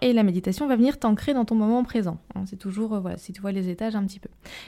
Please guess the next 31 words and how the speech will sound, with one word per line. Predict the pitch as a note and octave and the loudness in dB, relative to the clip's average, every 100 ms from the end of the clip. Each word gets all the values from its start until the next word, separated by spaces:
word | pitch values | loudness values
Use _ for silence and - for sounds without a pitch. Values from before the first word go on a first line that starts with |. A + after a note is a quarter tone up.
| - | 2
Et | G#3+ | 4
après, | G3+ D#4 | 4 4
un | C4+ A3+ | 6 8
autre | A#3+ - A3 - | 6 4 0 2
outil | A3+ - B3 | 0 2 6
d'ancrage | A3 G#3 B3+ B3+ G3+ | 6 6 6 6 4
que | G3+ | -4
tu | - G3 | -6 -4
vas | F#3+ | -2
pouvoir | F#3 F#3+ G3 | -2 -2 -2
utiliser, | F#3+ F3 F#3 B3+ | -2 -2 0 2
c'est | D4+ - B3+ C4+ | 2 2 2 4
l'ancrage | A3 F#3+ F3 G#3 A#3+ B3+ - | 4 2 0 0 0 -2 -8
sensoriel. | - - B3+ - F#3+ D#3 E3+ C4 - - - - | -6 0 0 0 -4 -2 -2 -2 -4 -12 -18 -4
Donc, | F3+ G#3+ G#3+ | 4 6 6
utiliser, | A#3+ A#3 A3+ A3 G#3 A3 A3 | 4 0 0 2 2 2 2
euh, | - F3+ E3+ G3 | 0 0 0 4
une | G#3 | 4
odeur. | G#3+ F#3+ C4 D#4+ - - | 6 4 2 0 -6 -4
Euh, | G3+ F#3+ F3+ | 0 0 0
par | E3+ F3+ | -2 -2
exemple, | F3+ G#3 A3+ F#3+ | 0 2 2 4
moi, | F#3+ | 2
je | F#3 | 2
sais | - | -2
que | A3 | -2
j'aime | F#3 F3 | 0 2
bien, | F3 A#3 B3 | 4 4 4
euh, | G#3+ F3+ | 2 2
vaporiser, | F3 G#3+ - A#3+ G#3+ G#3 A#3 A3+ | 0 -2 -2 -2 0 0 2 2
euh, | F3 | 0